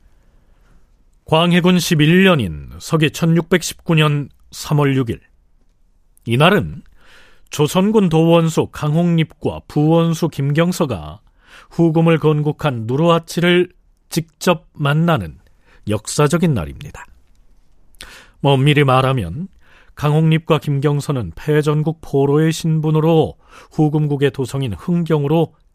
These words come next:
끌려간 처지였기 때문에 이 만남은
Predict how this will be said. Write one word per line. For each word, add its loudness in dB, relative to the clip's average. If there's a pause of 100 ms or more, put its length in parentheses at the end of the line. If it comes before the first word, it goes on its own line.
(120)
끌려간 0
처지였기 -4
때문에 -2 (480)
이 4
만남은 -2